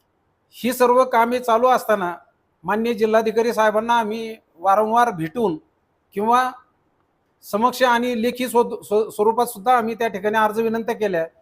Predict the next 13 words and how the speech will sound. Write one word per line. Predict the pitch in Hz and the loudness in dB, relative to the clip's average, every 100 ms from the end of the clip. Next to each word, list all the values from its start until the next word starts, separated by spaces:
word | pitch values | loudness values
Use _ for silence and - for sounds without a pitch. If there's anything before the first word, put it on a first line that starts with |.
| _ _ | _ _
परंतु | 196 220 208 233 | 0 0 0 0
माननीय | 226 226 233 | 0 -2 -2
जिल्हाधिकारी | 220 220 214 208 220 | 2 2 2 0 -2
साहेबांकडून | 202 208 202 214 208 220 214 | 0 2 2 2 2 2 2
या | 226 | 0
ठिकाणी | 220 196 202 220 | -2 -6 -6 -6
कुठल्याही | 208 202 226 | -8 -4 -4
प्रकारची | 220 214 208 196 208 | -2 -2 -2 -4 -6
दखल | 202 208 190 | -6 -4 -6
घेतली | 165 208 | -6 -6
जात | 214 208 208 | 0 0 -2
नाही | 190 180 - _ _ _ | -6 -6 -10 _ _ _
आणि | 160 202 226 226 | -6 -4 -4 -6